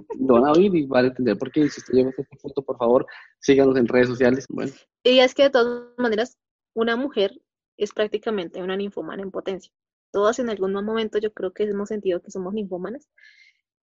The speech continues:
Speaker 2: sino que hace falta es que llegue el hombre y que lo explote, o la, o la mujer, que llegue y explote ese, ese sentido.
Speaker 1: Me lo escucharon primero acá de parte de Lili, es el consejo de la semana.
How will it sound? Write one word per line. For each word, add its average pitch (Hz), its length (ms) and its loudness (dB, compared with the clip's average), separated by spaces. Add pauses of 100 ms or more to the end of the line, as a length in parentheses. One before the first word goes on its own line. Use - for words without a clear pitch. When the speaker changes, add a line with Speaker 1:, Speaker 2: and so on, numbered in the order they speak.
(120)
Speaker 2:
sino 208 260 -6
que 180 400 -2 (280)
hace 208 200 -2
falta 202 220 -2
es 208 100 -6
que 240 100 0
llegue 220 180 2
el 220 80 -2
hombre 214 200 -2
y 233 40 -14
que 240 120 -4
lo 214 60 -4
explote, - 460 -8 (260)
o 202 180 4
la, 185 240 0
o 190 120 0
la 190 80 0
mujer, 277 360 -2 (160)
que 190 60 -6
llegue 180 220 -2
y 226 60 0
explote 190 540 -6 (680)
ese, 208 460 0
ese 208 180 -4
sentido. 185 440 -4 (240)
Speaker 1:
Me 113 200 -6
lo 107 140 0
escucharon 113 440 0
primero 107 320 0
acá 127 220 0
de 131 80 0
parte 107 300 -4
de 101 60 2
Lili, 127 280 0
es 120 140 -4
el 117 100 -4
consejo 104 260 -6
de 101 60 -2
la 101 100 -2
semana. 85 380 -8